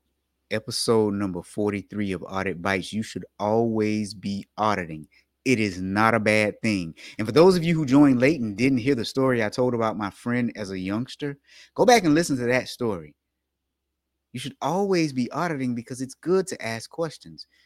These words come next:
You get to know people, you get to understand processes. And those are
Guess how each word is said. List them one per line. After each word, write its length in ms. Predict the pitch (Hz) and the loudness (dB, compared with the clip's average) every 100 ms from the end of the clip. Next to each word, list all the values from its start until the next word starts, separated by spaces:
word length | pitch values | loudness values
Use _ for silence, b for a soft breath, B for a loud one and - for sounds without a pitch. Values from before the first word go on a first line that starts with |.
| _ | _
You 140 | 131 | -4
get 160 | 160 165 | -2 -2
to 100 | 151 | 0
know 240 | 135 147 | 2 2
people, 480 | 151 - 175 - 170 | 0 -6 -8 -4 -4
you 140 | 143 127 | -4 -4
get 140 | 131 | -6
to 80 | 123 | -6
understand 520 | 123 120 - 120 113 | -6 -6 -6 -6 -6
processes. 840 | - 123 104 - 85 - - - _ _ _ _ _ _ _ _ _ | -2 0 0 -6 -10 -12 -18 -20 _ _ _ _ _ _ _ _ _
And 100 | 90 | -6
those 300 | 120 143 156 | 0 0 2
are 180 | 120 104 | 0 -2